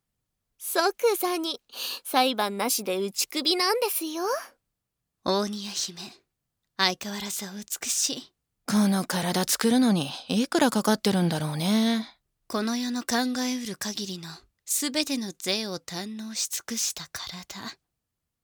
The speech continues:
Speaker 3: 君みたいな地球人が触ったら殺されちゃう体。
Speaker 2: ほら、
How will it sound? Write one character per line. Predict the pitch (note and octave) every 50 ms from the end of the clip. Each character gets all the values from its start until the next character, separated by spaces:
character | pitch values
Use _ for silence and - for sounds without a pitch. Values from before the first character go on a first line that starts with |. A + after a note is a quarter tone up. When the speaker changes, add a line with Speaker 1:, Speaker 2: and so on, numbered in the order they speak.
| _ _ _ _ -
Speaker 3:
君 | - F3 E3+ E3+ F3 F3+ F#3+
み | G3 G3+ G3
た | - E3+ D3
い | C#3
な | C#3+ C#3+ -
地 | - - - -
球 | - - F#3+ G#3 A3
人 | G#3 - D#3+ D3+ D#3 D#3 D#3+
が | F3 F#3+ G3 G3 G3 - - - - - - - - - - -
触 | - - - C#4 A3 G3 F#3 F#3+
っ | F#3+ - _
た | - - A#3
ら | G#3+ F#3+
殺 | - - - E3 C#3+ D3+ D#3+
さ | F#3 - - A3
れ | G#3+ G#3+
ち | - - - G3+
ゃ | G3
う | F#3+ - -
体。 | F#3+ F3+ E3+ E3+ E3 E3 - F#3 F#3 - - - _ _ _ _ _ _ _ _ _ _ _ _ _ _ _ _ _ _ _ _
Speaker 2:
ほ | - A3+ A3+
ら、 | A3 G#3+